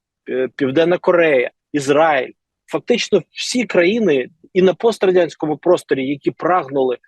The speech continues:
зростання, вони пройшли цей шлях. Україна чи не єдина країна, яка відмовилась от від шляху інноваційного зростання, від шляху розвитку людського капіталу і економічних проривів.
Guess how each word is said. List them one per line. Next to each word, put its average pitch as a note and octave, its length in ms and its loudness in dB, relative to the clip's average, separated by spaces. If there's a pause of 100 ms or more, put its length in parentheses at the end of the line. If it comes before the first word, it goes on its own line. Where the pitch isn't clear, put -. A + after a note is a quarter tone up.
(120)
зростання, G3+ 680 -2
вони F#3 260 2
пройшли G3 400 0
цей F3 180 -2
шлях. - 400 -4 (260)
Україна A#3 380 0
чи G3+ 180 -2
не G3 100 6
єдина F#3+ 380 2
країна, F#3 420 0
яка E3+ 480 0 (180)
відмовилась F3+ 760 0
от C#3 160 -6 (100)
від D3 120 -10
шляху E3 400 -2
інноваційного C3+ 560 -4
зростання, C#3 540 -4
від B2 100 -6
шляху D3 420 -2 (280)
розвитку D#3 460 0
людського C3+ 300 0
капіталу D#3 600 -2 (200)
і C#3+ 320 0
економічних D3 540 -2
проривів. C3+ 420 -2